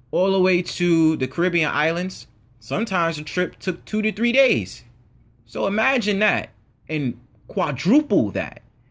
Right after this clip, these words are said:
when you're talking about so-called African Americans being traveled from these ships from Ghana all the way to, all the way to Jamestown, Virginia.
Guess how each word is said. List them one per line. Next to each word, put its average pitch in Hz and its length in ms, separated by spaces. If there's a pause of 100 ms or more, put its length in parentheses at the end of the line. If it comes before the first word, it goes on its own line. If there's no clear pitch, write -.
(380)
when 139 180
you're 175 140
talking 156 480
about 107 400 (460)
so-called 165 560
African 131 480
Americans 113 600
being 110 240
traveled 117 380
from 110 140
these 104 160
ships 107 240
from 98 240
Ghana 107 420 (400)
all 123 140
the 123 60
way 120 180
to, 113 260 (500)
all 139 120
the 135 80
way 131 160
to - 160
Jamestown, 120 500
Virginia. 104 460